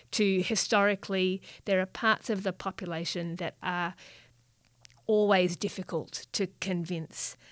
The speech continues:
But over the next eighteen months or two years, it's incumbent on us as partners and in this effort to do everything we can to understand and attempt to address those concerns.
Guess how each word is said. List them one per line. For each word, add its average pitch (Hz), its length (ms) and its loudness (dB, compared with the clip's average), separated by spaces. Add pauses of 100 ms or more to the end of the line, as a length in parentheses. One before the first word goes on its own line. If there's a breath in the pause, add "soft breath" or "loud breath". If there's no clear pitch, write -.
(360 soft breath)
But - 320 2
over 214 300 2
the 202 120 6
next 214 420 2
eighteen 175 420 -2
months 170 280 -2
or 175 80 -2
two 185 220 0
years, 175 420 2
it's - 200 -6
incumbent 196 760 2
on 175 180 0
us 180 260 4
as 170 140 -6
partners 180 1120 0 (120)
and 175 360 -2 (240 loud breath)
in 226 220 6
this 202 240 4
effort - 520 -4 (420 loud breath)
to 214 120 0
do 214 180 4
everything 220 500 6
we 180 140 2
can 180 920 -2
to 196 380 2 (180)
understand 180 920 0
and 180 160 -4
attempt 180 380 -4
to 180 140 -4
address 165 460 -2
those 165 340 -6
concerns. 170 800 -8